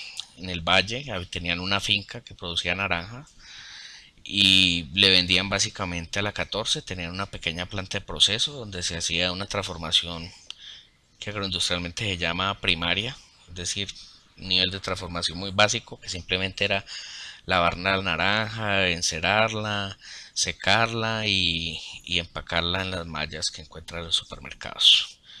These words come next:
Sí, naranja Valencia, que es un producto de canasta familiar. Entonces, eh, pasamos a, a lo que es la parte de los números.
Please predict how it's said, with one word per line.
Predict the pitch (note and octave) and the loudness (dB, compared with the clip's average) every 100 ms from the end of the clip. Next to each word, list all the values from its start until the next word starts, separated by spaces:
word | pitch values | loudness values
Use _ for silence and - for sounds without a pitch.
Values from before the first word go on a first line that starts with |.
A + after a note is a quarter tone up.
| - - | -20 -14
Sí, | - A#2+ | -12 -4
naranja | G#2 E2 E2+ F2+ | -2 0 -2 -2
Valencia, | F#2 E2+ G#2+ C3 - | -2 0 -2 -2 -2
que | - F#2 E2+ | 4 6 6
es | E2 | 4
un | F2 | -2
producto | - F#2+ F2 E2 - | -4 -2 -2 -4 -6
de | F#2 | -6
canasta | - C#2+ - - | -6 -4 -4 -4
familiar. | F2+ D#2 G#1 G#1 - - - - - - - - - - - - _ - | -6 -6 -4 -4 -2 -4 -8 -18 -14 -14 -14 -18 -20 -20 -20 -20 _ -16
Entonces, | - E2+ - G2+ - - - _ _ - - - - - - - | -12 -4 -2 4 4 4 -2 _ _ -20 -18 -16 -16 -20 -20 -12
eh, | - F2+ F#2 - | -6 -4 -4 0
pasamos | F#2+ F#2 F2 F#2+ - | 2 2 0 2 2
a, | G2+ E2+ D#2+ | 2 -2 -4
a | E2+ - F#2+ | -8 -10 -6
lo | E2+ E2 | -4 -4
que | E2+ | -2
es | |
la | F2+ - | -2 -2
parte | G2+ - | -6 -2
de | G2+ | -2
los | E2 | 0
números. | A2 C3+ E2 C#2 - | 0 0 0 2 0